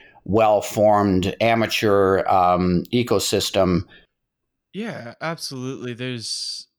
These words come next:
Speaker 2: uh, there's so much going into the amateur and collegiate scenes. I'm curious, what role, so obviously in the traditional sports world, colleges are that path to pro system naturally, and with,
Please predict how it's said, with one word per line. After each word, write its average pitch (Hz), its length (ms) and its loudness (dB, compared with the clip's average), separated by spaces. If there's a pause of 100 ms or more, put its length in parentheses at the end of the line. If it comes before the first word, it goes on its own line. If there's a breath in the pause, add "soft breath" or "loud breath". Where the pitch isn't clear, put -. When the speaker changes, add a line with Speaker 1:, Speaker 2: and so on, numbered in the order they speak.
(240)
Speaker 2:
uh, 107 260 -18
there's 120 180 -12
so 185 180 -8
much 135 400 -10
going 123 400 -6
into 113 480 -8
the 107 220 -12
amateur 104 580 -12
and 101 220 -16
collegiate 107 540 -14
scenes. 107 520 -10 (460 soft breath)
I'm 190 140 -8
curious, 247 540 -12 (380)
what 131 340 -10
role, 127 880 -6
so 160 440 -8
obviously 160 540 -8
in 120 220 -8
the 104 340 -8
traditional 123 540 -10
sports 113 440 -12
world, 104 360 -12
colleges 117 760 -10 (480 soft breath)
are 143 240 -2
that 123 300 -8
path 117 240 -10
to 110 100 -16
pro 110 220 -10
system 104 360 -12
naturally, 113 540 -8
and 107 140 -6
with, 101 260 -10